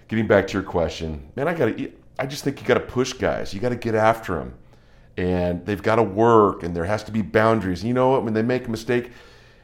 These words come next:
and they cross those boundaries, if they're late or they miss a practice, you gotta fine 'em.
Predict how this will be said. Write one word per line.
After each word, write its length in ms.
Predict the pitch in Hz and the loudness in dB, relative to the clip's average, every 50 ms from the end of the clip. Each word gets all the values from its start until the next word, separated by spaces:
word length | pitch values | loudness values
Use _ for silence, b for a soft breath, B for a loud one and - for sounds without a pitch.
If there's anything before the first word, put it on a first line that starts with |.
| b b | b b
and 200 | 113 104 98 95 | -2 0 2 4
they 220 | 98 92 92 95 92 | 4 4 4 4 2
cross 380 | 92 - 123 123 131 131 131 - | 2 4 6 6 6 6 4 0
those 140 | 131 123 - | -2 -2 0
boundaries, 640 | - 123 123 123 123 113 113 123 123 120 98 107 - - | 0 2 2 2 2 0 0 0 0 0 -2 -6 -6 -2
if 240 | 135 123 - - - | -2 -2 -2 -2 0
they're 180 | 123 117 117 110 | 0 2 2 0
late 380 | 107 110 120 123 127 127 123 | 0 2 2 4 4 4 4
or 100 | 113 110 | 2 2
they 120 | 104 101 101 | 2 2 0
miss 240 | 107 117 117 - | 0 -2 -2 -4
a 40 | 117 | -6
practice, 460 | - - 120 117 120 120 - 123 - | -2 0 2 2 2 2 -2 -4 -4
you 80 | 123 123 | -2 -2
gotta 260 | 123 139 131 131 127 | 0 2 2 2 0
fine 380 | - - - 127 123 123 120 110 | 0 0 0 0 0 0 -2 -4
'em. 220 | 95 92 90 90 | -4 -6 -8 -10